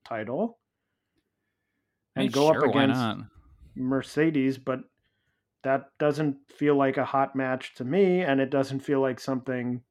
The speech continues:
Speaker 1: where the only reason they would take the title off Mercedes is if she has no more dates.
Speaker 2: Yeah,
Speaker 1: But at
Speaker 2: but
Speaker 1: that
Speaker 2: it sure
Speaker 1: point
Speaker 2: does sound like a match that would be, like,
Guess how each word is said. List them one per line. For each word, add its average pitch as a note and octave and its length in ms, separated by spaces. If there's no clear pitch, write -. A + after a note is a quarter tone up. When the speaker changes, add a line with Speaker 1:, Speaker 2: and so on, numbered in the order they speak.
Speaker 1:
where A#2+ 680
the D#3+ 160
only F#3+ 320
reason D#3 560
they C#3+ 120
would C#3 200
take D#3 180
the C3+ 80
title C#3+ 380
off C3+ 160
Mercedes C3+ 560
is A#2+ 100
if C3+ 160
she C3+ 120
has C3 240
no C3 120
more A#2 200
dates. - 560
Speaker 2:
Yeah, G#2 380
Speaker 1:
But C3+ 120
at C#3 60
Speaker 2:
but C3 100
Speaker 1:
that D#3+ 100
Speaker 2:
it - 40
sure D#3+ 180
Speaker 1:
point D3 100
Speaker 2:
does F#3+ 200
sound D#3 440
like C3+ 160
a B2+ 40
match B2+ 360
that A2+ 120
would A2 160
be, G#2+ 160
like, G#2 440